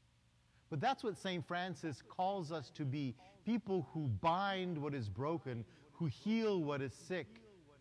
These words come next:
who bring home the lost. And as the gospel says today, to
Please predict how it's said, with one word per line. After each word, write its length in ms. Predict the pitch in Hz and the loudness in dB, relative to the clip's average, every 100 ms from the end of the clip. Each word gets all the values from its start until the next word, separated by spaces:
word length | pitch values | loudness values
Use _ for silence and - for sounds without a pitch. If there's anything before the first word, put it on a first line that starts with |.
| - | -4
who 120 | 180 165 | 2 4
bring 400 | 117 202 233 208 | 4 4 4 2
home 400 | 160 202 196 156 | 2 2 2 0
the 120 | 151 | 0
lost. 600 | 156 170 143 117 - - - - - - 151 170 156 - - _ _ _ - _ _ | 0 2 0 -2 -8 -20 -20 -20 -20 -20 -20 -20 -20 -20 -20 _ _ _ -20 _ _
And 120 | 131 135 | -6 -4
as 120 | 98 | -2
the 80 | 127 | -2
gospel 480 | 143 156 165 170 | 2 0 0 -4
says 400 | 160 156 147 143 | -4 -2 -4 -4
today, 600 | - 135 135 123 101 95 - - - - - | -6 -4 -2 -2 -4 -8 -12 -20 -20 -20 -20
to 100 | - | -8